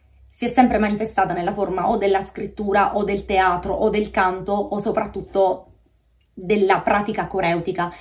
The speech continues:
quindi realizzare delle coreografie, plasmare i corpi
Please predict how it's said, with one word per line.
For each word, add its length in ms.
quindi 340
realizzare 640
delle 200
coreografie, 720
plasmare 840
i 120
corpi 680